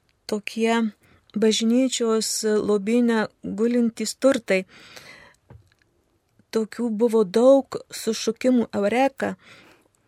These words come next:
Pagaliau ir aš supratau, ką čia rašo. Tai tokie dalykai grupelėje labai džiugina. Ir, um, vėliau, va, taip bedirbant, mes supratome, koks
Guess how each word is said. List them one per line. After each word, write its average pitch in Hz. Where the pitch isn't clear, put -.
Pagaliau 240
ir 233
aš 254
supratau, 214
ką 202
čia 220
rašo. 208
Tai 226
tokie 254
dalykai 233
grupelėje 226
labai 214
džiugina. 196
Ir, 214
um, 208
vėliau, 214
va, 226
taip 233
bedirbant, 220
mes 220
supratome, 220
koks -